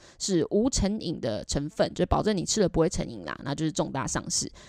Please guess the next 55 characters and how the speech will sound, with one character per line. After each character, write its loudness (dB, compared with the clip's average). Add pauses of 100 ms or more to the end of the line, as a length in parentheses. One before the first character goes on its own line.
(220)
不 2
过 6
这 4
一 4
方 2
面 2
呢， 4
这 -2
个 4
大 4
学 2
教 0
授 2
哦， -4
由 2
就 -2
是 0
Gary 4
Oldman -2
饰 -2
演 0
的 -4
这 -6
个 -2
泰 2
隆， -6 (260)
就 4
发 2
现 2
呢， 2
其 0
实 2
随 2
着 2
这 0
个 2
实 2
验 2
的 2
过 8
程， 2
也 -4
就 2
是 2
你 2
这 -4
个 0
服 -2
用 4
药 2
的 0
过 4
程 0
拉 0
长， 0